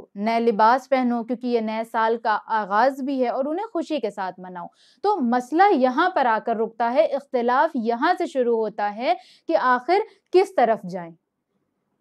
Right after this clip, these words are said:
क्या पता वो लोग अपनी जगह सही हों, क्या पता ये लोग अपनी जगह सही हों जो शदीद तरह से गम मनाते हैं, या वो लोग जो गम में शरीक नहीं होते और उनके मुताबिक ये है कि नहीं,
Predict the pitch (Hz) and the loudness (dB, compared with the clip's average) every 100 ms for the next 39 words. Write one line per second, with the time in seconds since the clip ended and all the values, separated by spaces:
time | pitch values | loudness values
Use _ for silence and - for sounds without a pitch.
0 | _ _ _ _ 214 202 247 269 247 254 | _ _ _ _ -4 -2 2 2 4 4
1 | 269 302 285 285 294 302 294 294 311 294 | 6 6 4 0 4 4 4 0 0 0
2 | 311 311 330 311 254 269 285 269 233 330 | 2 0 -2 2 2 4 2 2 2 2
3 | 359 349 349 359 339 339 349 349 339 349 | 4 2 0 0 2 2 2 0 -2 -2
4 | 339 349 - 233 254 269 277 277 277 277 | -2 -2 -2 -2 -2 -2 -2 0 0 -2
5 | 254 277 311 311 302 302 311 320 320 233 | 0 0 2 0 0 0 -2 0 0 2
6 | 285 311 285 285 370 - _ _ _ 220 | 2 2 0 0 0 -2 _ _ _ 2
7 | 247 233 233 247 220 262 302 339 359 330 | 4 4 0 0 0 -2 -2 0 2 2
8 | 330 320 262 233 226 349 349 339 330 320 | 4 4 4 -2 0 2 2 2 2 0
9 | 330 311 330 320 302 240 262 | -2 -2 0 0 -2 -4 -4